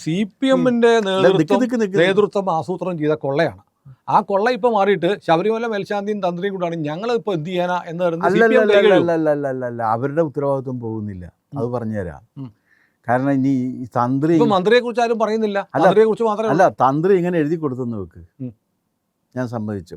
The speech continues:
Speaker 2: വാദത്തിന് വേണ്ടി. തന്ത്രി പറഞ്ഞപ്പോഴാണ് ഞങ്ങളതങ്ങനെ ചെയ്ത്. ശബരിമല ക്ഷേത്രം, ശ്രീകോവില്
Speaker 1: ഉം.
Speaker 2: സ്വർണം പൊതിഞ്ഞ ചെമ്പാണെന്നുള്ള കാര്യം അറിയാത്ത ഒരാളും ഈ കൂട്ടത്തിലില്ലല്ലോ.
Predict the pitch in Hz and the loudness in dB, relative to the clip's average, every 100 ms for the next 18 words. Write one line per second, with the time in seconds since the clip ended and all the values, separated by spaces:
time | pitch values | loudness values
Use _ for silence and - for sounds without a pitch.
0 | 110 110 107 104 101 85 76 _ _ _ | -6 -4 -4 -8 -10 -12 -16 _ _ _
1 | _ - 113 113 123 104 104 101 101 98 | _ -6 -4 -2 -2 -2 -6 -8 -10 -10
2 | 95 95 104 104 107 107 - 92 85 87 | -12 -8 -6 -6 -6 -12 -12 -14 -16 -20
3 | _ _ _ _ _ _ _ _ _ - | _ _ _ _ _ _ _ _ _ -6
4 | 85 104 127 135 139 131 120 110 110 113 | -4 -2 -2 0 0 -2 -6 -6 -6 -8
5 | 101 92 - _ _ _ - 113 117 113 | -8 -12 -18 _ _ _ -20 -10 -6 -4
6 | 120 135 123 110 95 85 - 120 - _ | -2 0 0 -2 -6 -10 -12 -14 -14 _
7 | _ _ 120 107 117 131 143 135 - _ | _ _ -2 -2 0 -2 -2 -4 -10 _
8 | - - 117 110 120 123 131 - 113 113 | -20 -6 -4 -2 -2 -2 -4 -4 -2 -2
9 | 123 135 127 131 123 123 120 120 123 123 | -2 -2 -2 -2 -2 -4 -2 -4 -4 -6
10 | 110 117 120 123 131 120 120 135 156 131 | -6 -4 -6 -4 -6 -4 -4 -2 -2 -2
11 | 135 135 131 123 120 110 117 120 113 113 | -2 -2 -4 -4 -6 -6 -6 -6 -6 -6
12 | 113 | -6